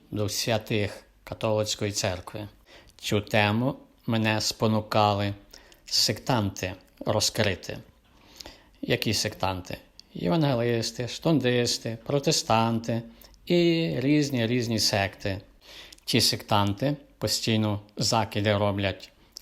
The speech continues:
католикам чи греко-католикам, що ми повинні напряму молитися до Бога. Хіба ми Богу не довіряємо? Чому ми маємо говорити з Богом через посередників,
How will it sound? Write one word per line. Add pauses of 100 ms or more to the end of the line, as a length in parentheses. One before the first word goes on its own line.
(100)
католикам
чи
греко-католикам, (800)
що (320)
ми
повинні (140)
напряму (100)
молитися
до
Бога. (680)
Хіба
ми
Богу
не
довіряємо? (480)
Чому
ми
маємо (520)
говорити
з
Богом
через
посередників,